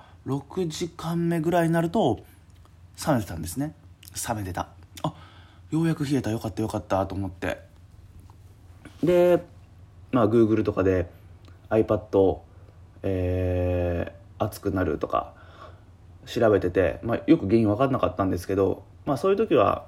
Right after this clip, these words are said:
強制リセットみたいなのすれば治るよ、みたいな話があったんで、まあ、それを試しよったら、まあ、全然、全然ね、うん、そんなん、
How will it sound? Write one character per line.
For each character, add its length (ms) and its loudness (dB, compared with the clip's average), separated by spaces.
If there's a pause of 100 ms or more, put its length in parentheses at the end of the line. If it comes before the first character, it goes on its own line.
(260)
強 220 4
制 300 4
リ 80 2
セ 100 -2
ッ 40 2
ト 140 -2
み 120 -2
た 80 0
い 40 0
な 60 -2
の 60 -2
す 100 -8
れ 80 0
ば 120 0
治 180 0
る 80 2
よ、 100 2
み 140 -4
た 80 -4
い 40 -4
な 60 -6
話 260 -6
が 80 -4
あ 40 -2
っ 100 -8
た 80 -2
ん 100 -4
で、 140 -2
ま 120 -4
あ、 20 -8
そ 100 -6
れ 60 0
を 240 -4
試 20 -8
し 60 -12
よ 80 -4
っ 80 -6
た 80 -6
ら、 280 -4
ま 80 -6
あ、 60 -8
全 260 0
然、 240 -2 (800)
全 300 6
然 180 6
ね、 200 2 (1700)
う 60 4
ん、 360 2
そ 160 -6
ん 80 0
な 120 0
ん、 160 -4